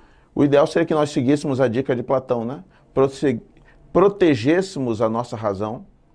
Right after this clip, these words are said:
desenvolvêssemos a nossa razão, para que essa razão pudesse, então, nos proteger. Se a gente pega essa razão e desenvolve e protege, o que que vai acontecer?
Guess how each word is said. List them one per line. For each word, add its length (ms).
desenvolvêssemos 1700
a 80
nossa 320
razão, 460
para 220
que 180
essa 260
razão 500
pudesse, 440
então, 260
nos 140
proteger. 540
Se 200
a 80
gente 280
pega 440
essa 200
razão 440
e 40
desenvolve 880
e 20
protege, 680
o 60
que 140
que 100
vai 100
acontecer? 580